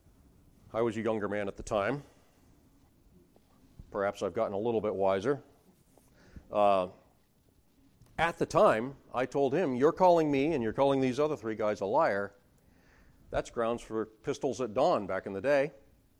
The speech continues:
And I said, "Anytime you're ready, I'm willing." Uh, and that kind of dropped the things, too. That was a little bit rash on my part.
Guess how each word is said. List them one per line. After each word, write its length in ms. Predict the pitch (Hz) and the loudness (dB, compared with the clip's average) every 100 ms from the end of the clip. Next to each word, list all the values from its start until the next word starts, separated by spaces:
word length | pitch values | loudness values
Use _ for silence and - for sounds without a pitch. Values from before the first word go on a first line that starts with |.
| _ _ _ - | _ _ _ -8
And 140 | 117 | -4
I 60 | 113 | -4
said, 200 | 110 113 | -4 -4
"Anytime 420 | 123 139 139 143 | -2 -4 -4 -4
you're 120 | 143 | -2
ready, 240 | 139 170 135 | -2 -2 -2
I'm 160 | 123 | -2
willing." 320 | 147 156 92 85 _ _ _ _ _ - | -2 -2 -4 -12 _ _ _ _ _ -12
Uh, 320 | 113 90 87 87 - - - | -6 -4 -4 -6 -16 -20 -14
and 140 | - 113 | -8 -4
that 160 | 123 | -4
kind 180 | 123 104 | -4 -4
of 80 | 90 | -4
dropped 340 | 110 98 - | -2 -2 -2
the 80 | 92 | -8
things, 280 | 92 90 85 | -10 -10 -6
too. 180 | 156 90 | -4 -2
That 160 | 85 | -2
was 120 | 104 107 | -4 -2
a 20 | |
little 180 | 117 113 | -2 -2
bit 140 | 123 | 0
rash 320 | 110 113 113 | 0 0 0
on 80 | 107 | -4
my 160 | 107 110 | -4 -4
part. 420 | - 147 87 | -2 0 0